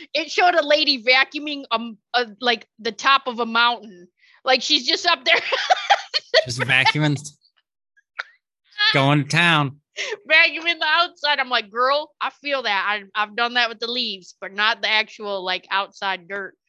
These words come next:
Speaker 2: It's
Speaker 1: Yeah.
Speaker 2: embarrassing.
Speaker 1: That was funny. We've been watching a new show. We found a new show 'cause you said you didn't finish, you didn't even start Cobra Kai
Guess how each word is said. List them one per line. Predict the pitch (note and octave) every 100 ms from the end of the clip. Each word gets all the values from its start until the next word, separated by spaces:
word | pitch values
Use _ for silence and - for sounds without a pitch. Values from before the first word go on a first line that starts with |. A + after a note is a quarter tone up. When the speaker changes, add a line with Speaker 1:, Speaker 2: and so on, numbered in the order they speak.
| _ _ _
Speaker 2:
It's | -
Speaker 1:
Yeah. | A3 G3+ D#3+
Speaker 2:
embarrassing. | - E3+ - - - _ _ B3
Speaker 1:
That | B3
was | B3 -
funny. | G#3 G#3 G#3+ _ _ - _ _ _
We've | D4 D#4
been | F4
watching | F4 G#4+ F4
a | D#4
new | D4+ D4+
show. | - D4+ C4
We | B3+
found | - C#4
a | C#4+
new | C#4+ C#4+
show | - B3 A3 A3+ _ _ _ -
'cause | C#4
you | C#4 D4
said | E4+ D#4+ C#4
you | C#4
didn't | C#4 -
finish, | C4+ A#3+ -
you | B3
didn't | B3+ B3
even | A#3+ A3+
start | - A#3 G#3
Cobra | A3+ G3+ G3
Kai | G#3 E3